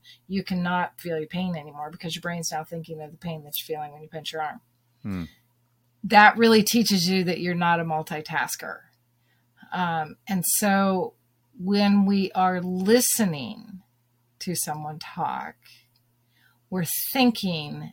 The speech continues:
Speaker 1: not about what they're saying, but
Speaker 2: Right.
Speaker 1: what we're gonna say next.
Speaker 2: Right.
Speaker 1: And so
Speaker 2: And it
Speaker 1: that's
Speaker 2: takes
Speaker 1: why we're not good
Speaker 2: practice.
Speaker 1: listeners.
Speaker 2: I had a coffee an hour ago with somebody that wanted to be on our board of our nonprofit. She reached out to me, and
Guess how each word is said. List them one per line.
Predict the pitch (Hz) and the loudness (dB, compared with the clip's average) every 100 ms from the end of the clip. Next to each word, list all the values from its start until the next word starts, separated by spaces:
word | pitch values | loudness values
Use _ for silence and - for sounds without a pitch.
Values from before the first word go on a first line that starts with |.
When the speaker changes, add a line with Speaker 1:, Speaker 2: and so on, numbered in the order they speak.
| - | -8
Speaker 1:
not | 180 185 196 | 0 2 4
about | 180 160 | 4 2
what | 160 160 | 0 -6
they're | 165 | -8
saying, | 160 - 139 120 - - | -6 -6 -8 -10 -14 -14
but | 160 | -10
Speaker 2:
Right. | 160 | -6
Speaker 1:
what | 147 | -6
we're | 120 160 | -6 -10
gonna | 170 120 | -10 -12
say | - - | -12 -14
next. | 143 139 - - - - _ _ | -10 -10 -10 -16 -16 -20 _ _
Speaker 2:
Right. | - 87 82 - | -12 -10 -10 -12
Speaker 1:
And | 185 80 | -14 -6
so | |
Speaker 2:
And | 117 | -4
it | |
Speaker 1:
that's | 143 | -2
Speaker 2:
takes | 151 - | -2 -2
Speaker 1:
why | |
we're | |
not | - | 0
good | |
Speaker 2:
practice. | 117 139 - 85 - | 0 0 -2 -6 -4
Speaker 1:
listeners. | 190 - - - - - _ _ _ _ | -6 -6 -10 -18 -18 -18 _ _ _ _
Speaker 2:
I | 98 101 | -4 -2
had | 98 95 | 2 0
a | 92 85 78 - - | 2 -2 -2 -8 -16
coffee | - 107 101 92 85 82 | -2 0 0 -2 -8 -10
an | 90 | -6
hour | 87 87 90 | -2 0 -2
ago | 85 82 | -2 -2
with | 82 92 | -2 -6
somebody | 98 87 87 85 | -8 -4 -4 -4
that | 85 82 - | -4 -6 -10
wanted | 92 90 85 | -8 -6 -6
to | |
be | 80 85 82 82 87 _ - | -6 -6 -6 -8 -14 _ -12
on | 87 | -6
our | 85 | -6
board | 78 85 85 85 80 | -6 -6 -4 -4 -6
of | 78 | -8
our | 80 80 | -8 -8
nonprofit. | 78 78 127 180 - - _ _ _ _ _ _ | -10 -6 -6 -6 -12 -18 _ _ _ _ _ _
She | - | -10
reached | 87 85 - | -6 -6 -4
out | 80 78 | -4 -4
to | 85 | -8
me, | 80 | -8
and | 82 80 | -8 -12